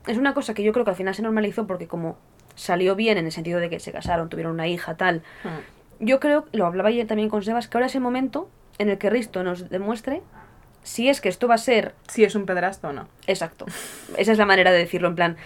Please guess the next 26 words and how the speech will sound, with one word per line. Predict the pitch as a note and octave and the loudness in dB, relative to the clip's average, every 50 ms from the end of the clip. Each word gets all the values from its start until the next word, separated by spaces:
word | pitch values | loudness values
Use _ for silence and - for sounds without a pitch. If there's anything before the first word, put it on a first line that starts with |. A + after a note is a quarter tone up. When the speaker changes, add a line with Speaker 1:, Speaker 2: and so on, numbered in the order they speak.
| - - - | -18 -20 -14
Speaker 1:
si | - - C#4 | 4 6 6
ahora | C#4+ | 8
sale | C#4+ E4 D#4 C4+ | 8 6 6 6
con | A3+ G#3+ | 6 4
otra | G#3+ B3+ B3 | 4 2 2
niña | C4 C4+ B3 G#3+ E3+ - - | 2 0 0 0 -2 -2 -2
de | E3+ F#3 | -4 -4
dieciocho | F3+ F#3+ F#3 - G#3 G#3+ - - - - B3 D#4+ E4 - | -2 -2 -4 0 0 0 0 0 -2 -6 -6 -6 -4 0
o | F#3 F#3 | 2 4
Speaker 2:
Es | |
Speaker 1:
de | F3+ F3 | 4 4
Speaker 2:
que, | D#3+ C#4+ - - | 2 2 -2 -2
Speaker 1:
veinte. | G3 G#3+ A#3 C4+ C4 A#3 - A#3 C#4+ F#4 G#4 - _ _ | 0 2 2 2 2 0 0 -2 -4 -4 -8 -14 _ _
Speaker 2:
o | A#3+ A3 | -6 -4
sea, | G#3+ A3+ G#3 F#3 | 0 0 -2 0
¿tú | - A3 | 0 -2
no | A#3 B3+ | -4 -2
recuerdas | B3+ B3+ A#3 A#3+ A#3+ A#3 A3+ A3+ A3 G#3+ G#3+ - - - _ _ | -4 -4 -2 0 0 0 2 2 2 2 0 -2 -12 -20 _ _
un | A3 G3+ G3+ | -2 -2 0
O | G3+ G3 F#3+ | -2 -2 -2
T | F#3+ G3+ G3 F#3 F#3 - _ _ _ _ _ _ - _ _ _ _ _ - _ _ - - _ - - - - | -2 -4 -4 -4 -6 -10 _ _ _ _ _ _ -20 _ _ _ _ _ -20 _ _ -20 -20 _ -20 -20 -8 -6
allá | F#3 F3+ E3 D#3+ | -2 -2 -2 -2
por | D#3+ D#3 | -2 -6
el | E3 E3 | -6 -6
siglo | - D#3+ C3+ D3+ | -8 -10 -10 -8
catorce | - D#3+ E3 E3 D#3 D#3+ D#3+ D#3 - | -10 -8 -6 -6 -6 -6 -8 -10 -12